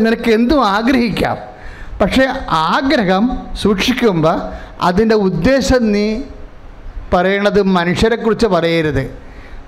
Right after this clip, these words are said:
മനുഷ്യരുടെ മുമ്പിൽ ആളാകാൻ വേണ്ടിയാണെന്ന് പറയരുത്. അപ്പോൾ അത് അഹങ്കാരമായി. ആഗ്രഹത്തെ ലക്ഷ്യം ദൈവത്തിൻ്റെ മഹത്വമാണെങ്കിൽ കൃപ കിട്ടാനുള്ള സാധ്യത കൂടും. ഈ ജീവശാസ്ത്രം, പ്രാർത്ഥനയ്ക്കും അതിൻ്റെ ജീവശാസ്ത്രമുണ്ട്,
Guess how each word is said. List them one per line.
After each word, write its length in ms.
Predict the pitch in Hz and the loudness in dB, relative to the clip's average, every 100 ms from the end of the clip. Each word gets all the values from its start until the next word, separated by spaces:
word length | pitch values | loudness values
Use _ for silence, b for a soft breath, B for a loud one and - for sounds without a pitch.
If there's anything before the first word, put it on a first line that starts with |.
| - 165 | -2 0
മനുഷ്യരുടെ 380 | 180 - 226 226 | 0 0 2 2
മുമ്പിൽ 220 | 214 202 180 | 2 2 2
ആളാകാൻ 460 | 196 208 208 208 208 196 | 2 2 2 2 2 0
വേണ്ടിയാണെന്ന് 680 | 196 190 175 165 180 190 202 170 | 2 4 4 2 0 0 0 0
പറയരുത്. 500 | 151 151 147 135 127 - 156 | 0 0 0 -2 -4 -2 -4
അപ്പോൾ 200 | 156 220 | 0 0
അത് 100 | 190 180 165 | 2 2 0
അഹങ്കാരമായി. 680 | 143 160 170 170 160 151 131 131 B B B 156 | 0 -2 0 0 0 -2 -4 -6 B B B 0
ആഗ്രഹത്തെ 520 | 208 240 294 285 285 254 208 | 0 2 2 0 0 2 2
ലക്ഷ്യം 360 | 202 - 262 233 | 0 0 2 4
ദൈവത്തിൻ്റെ 460 | 202 233 240 240 220 190 | 4 2 2 2 2 2
മഹത്വമാണെങ്കിൽ 920 | 143 233 - 254 208 180 170 175 262 - B B | 2 0 0 2 2 2 2 2 0 -4 B B
കൃപ 140 | 190 202 220 | 0 2 2
കിട്ടാനുള്ള 380 | 165 185 196 202 208 | 2 2 2 2 2
സാധ്യത 400 | 170 165 196 208 208 | 0 2 2 2 2
കൂടും. 300 | 165 165 139 - - - - B B B B 269 | 2 2 0 -4 -14 -18 -20 B B B B 4
ഈ 20 | 311 311 254 185 165 | 4 4 2 2 2
ജീവശാസ്ത്രം, 1000 | 214 302 302 - 277 262 262 247 175 120 - - - - - - - - - - | 4 4 2 2 0 0 -2 -2 0 -2 -6 -12 -16 -14 -14 -16 -16 -18 -12 -4
പ്രാർത്ഥനയ്ക്കും 640 | 175 214 - 285 302 320 269 | 0 0 2 2 4 2 2
അതിൻ്റെ 240 | 220 262 208 | 2 2 2
ജീവശാസ്ത്രമുണ്ട്, 960 | 214 233 185 214 208 202 226 185 147 | 2 2 2 0 0 0 0 0 -2